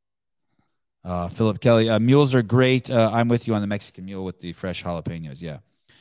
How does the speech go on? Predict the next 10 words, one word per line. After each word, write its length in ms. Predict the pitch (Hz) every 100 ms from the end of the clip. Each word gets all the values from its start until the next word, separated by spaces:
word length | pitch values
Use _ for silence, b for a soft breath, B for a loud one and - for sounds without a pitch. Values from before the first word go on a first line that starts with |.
| b -
Um, 640 | 87 82 78 73 71 58 _ _ _ _ _ _ _ _ _ _ _ _ _ _ -
yeah, 180 | 98 82
uh, 240 | 92 92 78
uh, 80 | 98
uh, 280 | 92 73 92 87 - - _
Jordan, 500 | - 123 131 127 117
uh, 280 | 107 101 92 85 - _ _ _ _ _ _ 87 _ -
Burrow-Turan, 1200 | 110 110 104 95 90 _ - 98 87 78 76 - _ _ -
Burrow-Turan. 680 | 92 98 - 82 76 78 - _ _ _ -
Uh, 220 | 92